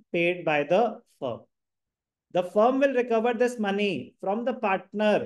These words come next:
by debiting his capital account। फर्म के तो पैसे गए, फर्म का एक्सपेंस नहीं है,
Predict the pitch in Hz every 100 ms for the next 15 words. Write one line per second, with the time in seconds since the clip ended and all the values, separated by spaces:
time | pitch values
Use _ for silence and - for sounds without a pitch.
0 | - _ - 151 143 135 139 147 139 156
1 | 233 - - _ _ 135 127 135 131 123
2 | 123 127 - _ 151 160 160 180 202 202
3 | 233 233 254 254 254 _ _ - 277 294
4 | 277 269 226 - 202 190 208 226 311 262
5 | -